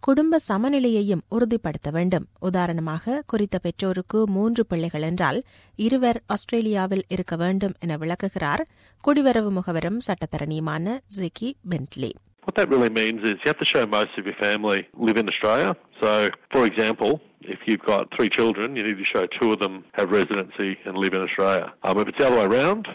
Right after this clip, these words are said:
Speaker 2: and you've got one here and two overseas, you won't be eligible. You have to show most of your family live in Australia. If it's equal, so one child here, one child overseas, that's, that's sufficient to allow the visa to go through.
Speaker 1: அதேபோல்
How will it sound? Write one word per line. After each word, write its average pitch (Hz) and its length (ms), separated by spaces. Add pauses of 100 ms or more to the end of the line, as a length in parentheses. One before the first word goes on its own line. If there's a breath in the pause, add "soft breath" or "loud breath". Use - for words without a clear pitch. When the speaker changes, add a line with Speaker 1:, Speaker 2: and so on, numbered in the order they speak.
Speaker 2:
and 98 140
you've 95 180
got 95 80
one 110 200
here 101 240
and 95 100
two 107 200
overseas, 139 540 (160)
you 104 100
won't 107 220
be 95 100
eligible. 90 400
You 85 60
have 120 160
to - 100
show 139 120
most 110 300
of 110 100
your 104 140
family 95 280
live 92 180
in 90 40
Australia. 90 440 (140)
If 135 100
it's 117 160
equal, 160 320 (340)
so 104 80 (320)
one 110 180
child 104 300
here, 110 180
one 101 180
child 98 260
overseas, 123 520 (600 loud breath)
that's, 113 220 (140)
that's 113 220
sufficient - 440 (140)
to 104 120
allow 95 320
the 87 140 (180)
visa 90 280
to 95 80
go 90 160 (120)
through. 95 240 (600)
Speaker 1:
அதேபோல் 233 540